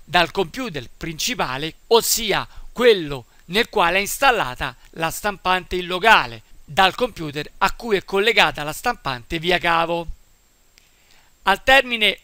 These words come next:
una notifica a schermo ti avviserà dell'avvenuta installazione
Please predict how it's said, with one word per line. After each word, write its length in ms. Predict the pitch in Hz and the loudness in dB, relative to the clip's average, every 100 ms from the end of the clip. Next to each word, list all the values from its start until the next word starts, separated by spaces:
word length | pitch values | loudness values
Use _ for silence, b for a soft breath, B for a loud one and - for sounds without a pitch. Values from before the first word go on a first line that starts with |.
| - | -8
una 240 | 262 226 | -2 -2
notifica 480 | 190 170 208 160 156 | -2 -4 -6 -4 -6
a 40 | |
schermo 540 | - 147 117 120 156 156 b b | -6 -10 -14 -12 -14 -14 b b
ti 140 | - 208 | 0 0
avviserà 680 | 185 202 175 233 226 156 131 | 0 -6 2 4 6 4 0
dell'avvenuta 560 | 151 165 170 214 247 | -6 -4 -4 -4 -2
installazione 1000 | 226 - 226 226 233 - 277 233 143 120 | -4 0 2 2 0 -2 2 0 0 -12